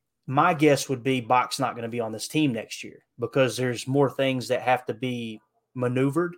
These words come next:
First of all, he's gotta be healthy. He's gotta wanna play. These are all questions, right? Um, they've gotta restructure the contract. He's gotta be willing to do that. And he's gotta wanna play for the Packers too.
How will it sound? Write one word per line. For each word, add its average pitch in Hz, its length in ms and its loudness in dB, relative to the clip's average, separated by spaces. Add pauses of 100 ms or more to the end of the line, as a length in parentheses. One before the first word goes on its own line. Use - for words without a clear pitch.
(100)
First 156 180 4
of 139 60 -2
all, 135 80 8
he's 123 120 2
gotta 127 160 4
be 117 120 -4
healthy. 135 460 0
He's 123 160 -8
gotta 120 180 2
wanna 123 240 0
play. 139 280 0
These 127 180 -6
are 123 100 2
all 117 80 2
questions, 120 540 -4
right? 120 200 0 (420)
Um, 117 300 -2 (220)
they've 127 180 0
gotta 127 200 4
restructure 123 480 2
the 110 80 -8
contract. 135 540 2
He's 127 100 -10
gotta 120 160 4
be 120 140 -4
willing 123 240 0
to 110 60 -6
do 117 200 -4
that. 120 320 0 (640)
And 135 160 2
he's 170 160 2
gotta 143 160 8
wanna 139 160 4
play 143 180 4
for 143 100 -4
the 123 60 -4
Packers 143 400 0
too. 180 260 0